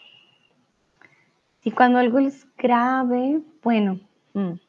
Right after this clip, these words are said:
ligero, desimportante, superficial, insignificante, irrelevante. Bueno, mentira, sí podría ser un antónimo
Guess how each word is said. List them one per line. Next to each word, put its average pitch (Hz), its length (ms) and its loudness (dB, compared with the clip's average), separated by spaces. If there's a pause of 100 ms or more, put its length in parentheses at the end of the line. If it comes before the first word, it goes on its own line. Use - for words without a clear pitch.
(1300)
ligero, 240 560 4
desimportante, 254 1040 2
superficial, 226 1000 -2
insignificante, 233 1120 -2
irrelevante. 185 920 -2 (1040)
Bueno, 214 320 -4
mentira, 226 460 2
sí 311 220 0
podría 339 360 4
ser 320 220 0
un 294 140 4
antónimo 262 880 0